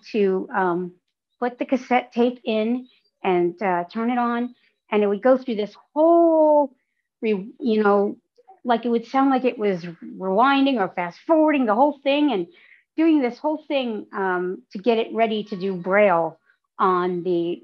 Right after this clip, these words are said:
um, VersaBraille. And then you had what was called chapters, and y-, that's what files were basically called.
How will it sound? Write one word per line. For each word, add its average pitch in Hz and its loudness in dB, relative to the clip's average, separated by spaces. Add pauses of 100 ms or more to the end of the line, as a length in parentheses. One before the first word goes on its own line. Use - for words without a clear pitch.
um, 170 -4 (380)
VersaBraille. 208 0
And 175 0
then 175 0 (580)
you 202 -4
had 190 0
what 190 -2
was 202 -10
called 180 -4
chapters, - -4
and 180 0
y-, 202 -4
that's 208 -4
what - -6
files 214 -2
were 175 -2
basically 180 -6
called. - -2